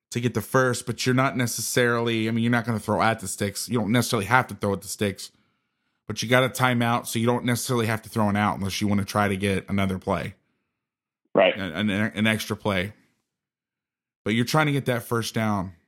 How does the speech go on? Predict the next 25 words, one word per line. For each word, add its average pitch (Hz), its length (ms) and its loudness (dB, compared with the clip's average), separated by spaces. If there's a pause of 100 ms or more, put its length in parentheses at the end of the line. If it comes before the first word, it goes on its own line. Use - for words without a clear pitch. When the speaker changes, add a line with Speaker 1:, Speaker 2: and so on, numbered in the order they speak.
(120)
Speaker 1:
And 107 220 -2
kinda 120 200 6
going 120 200 4
back 117 280 2
to 120 120 -2
what 110 380 0 (960)
that 107 320 0
college 120 420 0
coach 110 320 -2
that 104 120 -4
you 98 120 -4
said 107 380 -2
early 107 340 0
on, 104 340 0
what 101 140 -8
he 113 160 -6
said, 95 420 -2 (580)
I'm 110 140 4
gonna 113 120 4
Speaker 2:
Mm-hmm. 113 180 4
Speaker 1:
ask 139 160 2
you, 104 300 0 (100)
what's 120 260 0
your 120 100 0
call? 110 380 0